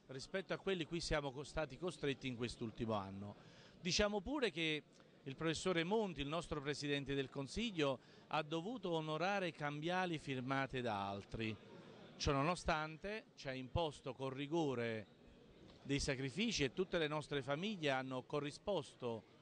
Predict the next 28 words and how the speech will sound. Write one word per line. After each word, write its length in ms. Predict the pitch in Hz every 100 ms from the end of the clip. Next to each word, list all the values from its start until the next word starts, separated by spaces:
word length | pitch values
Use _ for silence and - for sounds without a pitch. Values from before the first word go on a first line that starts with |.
| - - - - - -
quanto 380 | - 143 135 127
dovuto. 580 | 123 120 107 101 151 175 - - -
Ora, 500 | 269 285 254 214 208 - - - -
usando 440 | 185 160 226 240 214
la 140 | 180
metafora 800 | 170 151 185 180 170 156 147 147
economica 800 | 156 151 170 175 170 139 127 131
dell'impresa, 840 | 131 143 143 139 135 104 - 151 165 - - - -
chi 160 | - 233
ha 80 |
investito 800 | 226 196 190 165 - 226 165 -
in 120 | 131 123
questo 580 | 156 - 151 156 - -
nostro 380 | 175 214 - 160
Stato, 460 | - 151 123 123
di 100 | 120
cui 140 | 135 190
siamo 280 | 180 170
tutti 280 | 175 208 -
orgogliosi, 760 | 190 185 220 220 254 226 185 165 - - - -
vorrebbe 460 | 170 208 202 196 196
riscuotere 580 | 190 - 208 208 185 180
il 120 | 170
dividendo, 840 | 160 151 131 117 104 107 113 110 117
mi 120 | 135
passi 400 | 139 165 - 160
questa 260 | 143 139 147
espressione. 880 | 131 135 120 - 113 101 104 98